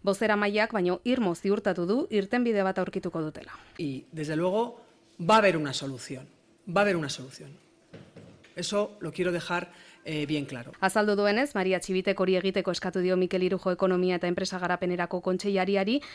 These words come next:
Speaker 1: eta Sodenako presidente denari bi baldintza horiek bete beharko ditu. Segurtasun juridikoa beharko du soluzio bideak eta ezin da alde bakarrekoa izan. Kontratua Sodenaren, Zen patronalaren eta Albin Medical enpresaren artekoa izan zelako.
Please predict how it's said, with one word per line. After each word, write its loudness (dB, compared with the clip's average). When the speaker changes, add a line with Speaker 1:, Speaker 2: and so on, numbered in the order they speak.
Speaker 1:
eta -4
Sodenako -2
presidente -2
denari 0
bi -2
baldintza 2
horiek 0
bete 0
beharko -2
ditu. 0
Segurtasun -4
juridikoa 0
beharko -2
du -2
soluzio -2
bideak 0
eta -2
ezin -2
da 0
alde -2
bakarrekoa -4
izan. -4
Kontratua 0
Sodenaren, -2
Zen 0
patronalaren -2
eta -2
Albin 0
Medical 0
enpresaren -2
artekoa -4
izan -4
zelako. -6